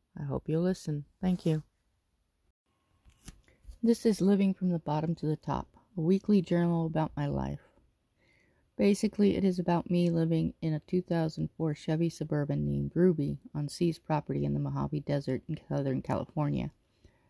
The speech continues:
to my ultimate goal of owning a mortgage-free house before I turn sixty in four years.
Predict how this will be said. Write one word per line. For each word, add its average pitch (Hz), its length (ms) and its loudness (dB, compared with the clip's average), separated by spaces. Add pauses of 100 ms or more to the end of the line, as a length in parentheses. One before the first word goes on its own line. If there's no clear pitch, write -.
(160)
to - 100 -4
my 151 220 4
ultimate 180 440 0
goal 135 440 2
of 156 100 -2
owning 147 320 0
a 143 40 -2
mortgage-free 147 800 -2 (100)
house 139 500 -2
before 147 300 -4
I 135 80 2
turn 131 260 -4
sixty - 440 -6
in 131 100 -2
four 123 240 -2
years. 127 420 -2